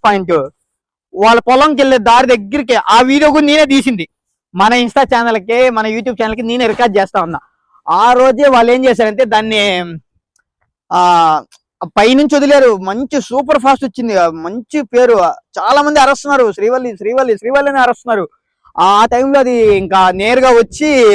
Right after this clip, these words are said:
వాళ్ళకి పొలం కాడికి వెళ్ళేది దారి ఆడే తడుకులు కట్టేసినారు.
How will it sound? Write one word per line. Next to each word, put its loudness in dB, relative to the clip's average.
వాళ్ళకి -2
పొలం 2
కాడికి 2
వెళ్ళేది -4
దారి 2
ఆడే 4
తడుకులు 2
కట్టేసినారు. -4